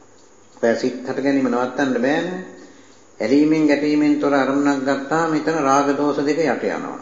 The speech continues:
කාමච්ඡන්ද ව්‍යාපාද යට යනවා. එතන බොහෝ වේලාවක් රැඳී ඉන්නවා. අන්න එතකොට අපි සමාධිගත වෙන්න පුළුවන් එක අරමුණක් තුල.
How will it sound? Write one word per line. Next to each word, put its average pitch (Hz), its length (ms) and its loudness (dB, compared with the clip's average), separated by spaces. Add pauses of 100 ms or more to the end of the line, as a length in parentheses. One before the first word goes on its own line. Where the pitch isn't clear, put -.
කාමච්ඡන්ද 123 600 0
ව්‍යාපාද 127 520 0
යට 117 240 -2
යනවා. 80 320 -8 (1040)
එතන 165 280 2
බොහෝ 160 360 6
වේලාවක් 185 540 2
රැඳී 156 360 0
ඉන්නවා. 76 360 -8 (140)
අන්න 151 760 0
එතකොට 123 420 -2
අපි 123 380 -2 (840)
සමාධිගත 127 1300 0
වෙන්න 117 380 -2
පුළුවන් 117 540 -2
එක - 160 -8
අරමුණක් 139 580 0
තුල. 110 220 -8